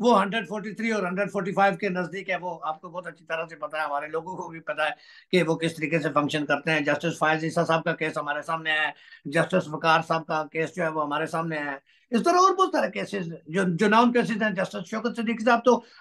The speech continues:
अ, बार, रावलपिंडी बार में तकरीर करते हुए कह चुके हैं कि आईएसआई जो है वो, अ, या तो लिखे हुए फैसले लाती थी कि ये फैसला पढ़ लो, तो या कहती थी कि ये फैसला हमारी मर्जी का करो।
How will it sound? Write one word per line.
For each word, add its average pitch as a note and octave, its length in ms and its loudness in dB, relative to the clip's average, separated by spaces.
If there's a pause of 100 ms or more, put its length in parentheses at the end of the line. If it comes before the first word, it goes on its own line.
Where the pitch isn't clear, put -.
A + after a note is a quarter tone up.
अ, G#3 200 6
बार, G#3+ 420 4
रावलपिंडी A#3 520 -8
बार A3 220 0
में B3 120 -8
तकरीर A#3+ 300 -10
करते B3+ 220 -2
हुए C4 100 0
कह B3 120 0
चुके A#3+ 220 -8
हैं A#3+ 100 -6
कि A#3+ 60 -12 (360)
आईएसआई A#3 440 0
जो A#3 140 0
है A3+ 80 4
वो, G#3+ 340 -4 (220)
अ, G3 240 -6 (260)
या G#3+ 180 6
तो B3+ 100 4
लिखे G#3+ 240 6
हुए D#4 160 6
फैसले C4+ 320 2
लाती B3 280 -4
थी B3 140 -8 (380)
कि B3+ 60 4
ये B3 200 4
फैसला B3 300 0
पढ़ B3 180 0
लो, A#3+ 220 -2 (140)
तो C4+ 60 -4
या C4+ 200 4
कहती C4+ 340 0
थी B3 100 -2
कि A3+ 360 -2
ये B3 120 2
फैसला A#3+ 280 0
हमारी G#3+ 280 0
मर्जी G#3 280 -4
का G3+ 100 -2
करो। A#2 320 -10